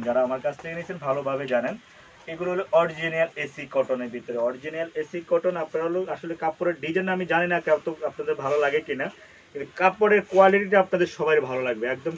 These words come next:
কোয়ালিটিফুল এসি কটন, আপনার থ্রি ডি প্রিন্ট, ফ্রি সাইজ, একদম ফ্রি সাইজ সবার জন্য। এই গরমে যারা আরাম প্রিয় লোক, যারা আপি, আন্টি, ভাবি, তাদেরকে বলবো এই এসি কটন ড্রেসগুলো আপনাদের জন্য, শুধু আপনাদের জন্য। আমি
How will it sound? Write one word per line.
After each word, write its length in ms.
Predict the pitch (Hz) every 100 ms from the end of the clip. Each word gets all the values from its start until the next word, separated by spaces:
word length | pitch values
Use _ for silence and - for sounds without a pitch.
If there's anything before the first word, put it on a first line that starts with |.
| -
কোয়ালিটিফুল 580 | 165 170 185 185 208 185
এসি 220 | 156 180
কটন, 300 | 185 185 240 - - - 202 208 - - 160
আপনার 240 | - 160 -
থ্রি 180 | 170 165
ডি 100 | 175 -
প্রিন্ট, 240 | 202 214 -
ফ্রি 160 | 226 226 196 -
সাইজ, 200 | 135 123
একদম 500 | 143 156 - 180 185 185
ফ্রি 180 | 180 180
সাইজ 240 | 180 180 170
সবার 440 | 156 139 147 143 135
জন্য। 140 | 127
এই 120 | 131
গরমে 380 | 120 147 160 160 156
যারা 200 | 143 151
আরাম 280 | 151 175 175
প্রিয় 160 | 180 170
লোক, 220 | 165 165 143
যারা 220 | 147 151 143
আপি, 200 | - 160
আন্টি, 280 | 151 143 151
ভাবি, 260 | 135 139 151
তাদেরকে 400 | 160 165 170 175 147
বলবো 200 | 143 214 - - - -
এই 120 | 175 185
এসি 180 | 180 190
কটন 220 | 190 180 175
ড্রেসগুলো 380 | 170 165 165 160
আপনাদের 420 | 147 147 135 131
জন্য, 220 | 113 110 98 92
শুধু 160 | 127 135
আপনাদের 440 | 139 - 165 180
জন্য। 160 | 180 190
আমি 180 | 180 170